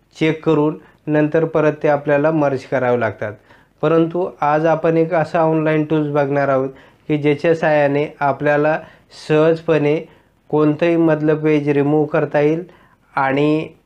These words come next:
आपल्याला merge करण्याची पण गरज पडणार नाही, ते automatic merge होईल. तर नेमकं ते tools कोणतं आहे, तर त्याची संपूर्ण माहिती आणि त्या वेबसाईटची संपूर्ण माहिती या व्हिडिओमध्ये देण्यात आलेली आहे. Video अतिशय महत्त्वाचा आहे, तो पूर्ण बघा,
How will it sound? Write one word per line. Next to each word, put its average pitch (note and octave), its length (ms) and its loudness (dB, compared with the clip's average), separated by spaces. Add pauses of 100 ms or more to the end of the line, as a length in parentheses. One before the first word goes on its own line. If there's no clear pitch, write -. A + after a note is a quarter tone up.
(100)
आपल्याला D3 520 0
merge D3 340 0 (140)
करण्याची C#3+ 420 0
पण D3 200 -2
गरज C#3+ 300 0
पडणार C#3 440 -2
नाही, C#3 220 -4 (360)
ते D3+ 80 2
automatic C#3 640 -2 (220)
merge B2+ 360 -4
होईल. A2 440 -8 (240)
तर D#3+ 80 2
नेमकं D#3+ 520 2
ते D#3+ 120 2
tools E3 360 0
कोणतं D#3+ 400 0
आहे, C#3+ 440 0 (140)
तर D#3 80 2
त्याची D#3+ 360 -2
संपूर्ण D#3+ 540 0
माहिती D3 680 -2 (280)
आणि D#3 260 0
त्या E3 100 2
वेबसाईटची D3+ 760 0
संपूर्ण D3 420 -2
माहिती C#3+ 460 0
या C#3+ 100 0
व्हिडिओमध्ये C3+ 520 -2
देण्यात C3 340 -4
आलेली B2 380 -2
आहे. A#2+ 300 -4 (480)
Video C3+ 240 2
अतिशय D3 480 -2
महत्त्वाचा C#3 680 0
आहे, C#3 180 -2
तो C#3 160 -6
पूर्ण E3 460 0
बघा, C3+ 340 -2